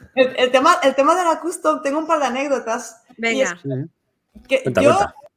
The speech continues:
Speaker 1: la custom empecé desde principios de año a planificarla.
Speaker 2: Ujú.
Speaker 1: Eh, porque pensé, "Voy a salir de Tears of the Kingdom, entonces voy a sacar una custom. Entonces, ¿qué voy a incluir dentro de la custom?". Entonces empecé a,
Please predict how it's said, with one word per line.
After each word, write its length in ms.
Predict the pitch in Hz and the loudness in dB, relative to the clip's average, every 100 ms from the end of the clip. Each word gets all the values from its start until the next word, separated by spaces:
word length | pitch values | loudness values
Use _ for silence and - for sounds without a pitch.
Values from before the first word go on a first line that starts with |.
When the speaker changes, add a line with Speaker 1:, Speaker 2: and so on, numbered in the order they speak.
| 262 254 | -18 -6
Speaker 1:
la 140 | 247 | -6
custom 280 | 311 349 370 | -6 -8 -6
empecé 360 | 302 269 302 | -6 -6 -6
desde 260 | 330 262 233 | -6 -6 -6
principios 440 | 220 208 240 294 | -8 -12 -10 -8
de 80 | 247 | -4
año 300 | 247 277 330 330 | -4 -4 -6 -6
a 120 | 226 | -8
planificarla. 840 | 208 180 190 - 202 202 151 - _ - 127 | -8 -10 -16 -8 -6 -6 -12 -18 _ -20 -14
Speaker 2:
Ujú. 400 | 208 196 226 302 - - - _ | -14 -10 -10 -10 -14 -20 -20 _
Speaker 1:
Eh, 720 | 202 196 196 190 185 185 180 _ | -10 -6 -6 -6 -6 -8 -12 _
porque 220 | 220 220 | -14 -12
pensé, 580 | 214 214 208 190 180 127 _ _ | -12 -12 -8 -8 -8 -12 _ _
"Voy 120 | 202 | -6
a 40 | 196 | -6
salir 200 | 247 262 | -4 -4
de 60 | |
Tears 140 | 220 202 | -4 -10
of 80 | 214 | -10
the 100 | 233 | -10
Kingdom, 260 | 247 269 | -8 -8
entonces 460 | 285 208 233 233 _ _ | -8 -8 -10 -14 _ _
voy 200 | 180 196 | -10 -6
a 60 | 196 | -6
sacar 220 | - 214 233 | -6 -6 -6
una 100 | 202 | -10
custom. 440 | 190 175 - 160 _ _ _ - | -12 -18 -14 -14 _ _ _ -18
Entonces, 200 | 202 220 | -8 -8
¿qué 80 | 254 | -2
voy 120 | 285 | 0
a 40 | 302 | 0
incluir 220 | 277 277 | -2 -6
dentro 300 | 247 240 233 | -6 -10 -8
de 60 | 208 | -8
la 120 | 185 | -8
custom?". 300 | 196 - 185 | -12 -14 -14
Entonces 300 | 185 262 269 269 | -2 -2 -2 -8
empecé 540 | 220 202 202 - 254 262 - | -10 -10 -12 -2 0 -2 -6
a, 100 | 208 | -8